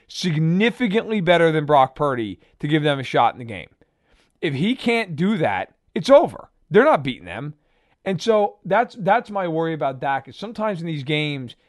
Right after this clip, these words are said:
and I've always been a defender of Dak. I've always said I think he's a top ten quarterback, and I'm, and I'm not backing off that. But he, he, like, when they play the Eagles, so they come out of the bye, they play the Rams, uh, and then they play at Philly, okay? You can't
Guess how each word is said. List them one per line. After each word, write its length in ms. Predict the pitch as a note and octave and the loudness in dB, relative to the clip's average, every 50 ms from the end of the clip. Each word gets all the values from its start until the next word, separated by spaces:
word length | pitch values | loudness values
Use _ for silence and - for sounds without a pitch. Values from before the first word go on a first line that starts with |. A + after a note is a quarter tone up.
| _ _ - | _ _ 0
and 100 | D#3 F3 | 4 6
I've 140 | A3+ B3+ C#4+ | 6 6 6
always 180 | C4+ B3 F3+ | 4 2 2
been 100 | E3 F3+ | 0 0
a 60 | E3+ D3+ | -2 -2
defender 400 | C3+ B2 - C#3+ A#2 G#2 E2 D#2 | -4 -4 -4 -4 -4 -6 -8 -12
of 60 | D2+ | -12
Dak. 200 | - - - - | -12 -12 -10 -4
I've 120 | B2+ D3 | 0 4
always 180 | E3 F3+ F3 - | 4 4 4 2
said 140 | - E3 D3+ | 2 2 2
I 80 | D3+ | 2
think 100 | D3 D#3 | 0 -4
he's 140 | D3 C#3+ C3+ | -8 -10 -8
a 40 | C3+ | -4
top 240 | - D3 C3+ C3 - | 0 0 0 0 0
ten 160 | C#3 B2+ B2 | -4 -10 -10
quarterback, 640 | - C3 B2+ B2 B2 A#2+ B2+ A#2 A#2 A2+ A2+ A2 - | -8 -6 -4 -4 -4 -2 0 0 2 2 0 -2 -4
and 80 | A2 | -10
I'm, 120 | A2+ C3 D#3+ | -12 -8 -4
and 80 | F3 | 0
I'm 160 | D#3+ E3 F3+ | 2 4 6
not 160 | G3 G#3+ F#3 A3 | 6 6 6 8
backing 260 | G#3+ G#3 G3+ G3+ A3 | 6 6 6 6 4
off 160 | G#3+ E3 - | 4 4 2
that. 200 | - - - - _ _ - | 0 -8 -14 -16 _ _ -2
But 300 | C#3+ E3+ F3 F3 - - _ _ _ _ _ _ _ _ _ _ _ _ _ _ _ _ _ _ _ _ _ | 2 4 4 2 2 -4 _ _ _ _ _ _ _ _ _ _ _ _ _ _ _ _ _ _ _ _ _
he, 200 | - - - G#3+ | -18 -16 -14 -8
he, 220 | - B3 G#3 - - | -4 -4 -4 0 2
like, 160 | G#3 G3+ F#3+ | 4 4 4
when 140 | E3 F#3 F#3 | 4 2 0
they 100 | G3+ G#3 | 0 0
play 200 | F#3 A3+ A3 G#3+ | 2 2 2 2
the 200 | F#3 F#3+ G#3+ F#3+ | 0 -2 -6 -6
Eagles, 240 | E3+ E3+ D#3+ D3 - | -6 -6 -6 -6 -6
so 80 | - E3 | -6 -6
they 80 | E3+ | -6
come 160 | E3+ - F#3 | -4 -4 -2
out 140 | F#3 F3 E3+ | 0 0 0
of 60 | D#3+ | -2
the 40 | D3 | -2
bye, 320 | C3+ C3 C#3+ C3+ C3+ C3+ C3+ | -2 0 2 2 2 2 0
they 80 | C3 | -2
play 160 | B2 - A#2 | -8 -8 -10
the 100 | G#2 G#2 | -10 -10
Rams, 720 | G#2 B2+ D3+ D#3+ D#3+ D#3+ D#3+ D#3 D#3 D3+ D3+ D3 - - - _ _ _ _ _ _ _ _ - | -8 -4 -4 -2 -2 -2 -2 -2 -2 -4 -6 -8 -10 -12 -16 _ _ _ _ _ _ _ _ 0
uh, 240 | A#2+ A#2+ A#2+ B2+ C#3 | 2 4 4 4 2
and 100 | C#3 C#3 | 0 -2
then 120 | C#3+ C#3+ | -2 -2
they 80 | C#3+ C3 | -2 -2
play 240 | - C#3+ C3+ B2 A2+ | -2 0 0 0 0
at 80 | - | -2
Philly, 320 | - C3 F#2 B1+ - - _ _ _ _ - | -4 -8 -8 -8 -10 -16 _ _ _ _ -10
okay? 440 | B2 B2+ D3 C#3+ C#3 C3+ B2+ - _ _ _ _ _ _ _ _ _ _ _ _ _ _ _ _ _ _ _ _ _ _ - - _ _ _ | -6 -2 -2 0 0 -2 -4 -8 _ _ _ _ _ _ _ _ _ _ _ _ _ _ _ _ _ _ _ _ _ _ -20 -20 _ _ _
You 280 | F3+ D3+ D3 G3 A#3+ | -8 -4 0 0 0
can't 380 | - - - C#4 C4 B3+ B3 | 0 -2 -2 -2 -2 -2 -4